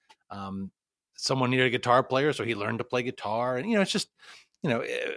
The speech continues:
very much picking up the, uh, just understanding how music is played,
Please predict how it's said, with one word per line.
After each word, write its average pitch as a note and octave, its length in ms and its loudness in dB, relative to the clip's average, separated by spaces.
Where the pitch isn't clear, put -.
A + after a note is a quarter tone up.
very D3+ 340 4
much C#3+ 360 4
picking C#3 300 2
up B2+ 140 0
the, A#2 440 -2
uh, A2 360 -4
just - 200 2
understanding D#3+ 600 4
how B2+ 400 4
music A#2+ 340 -2
is G#2+ 80 0
played, G#2+ 380 -2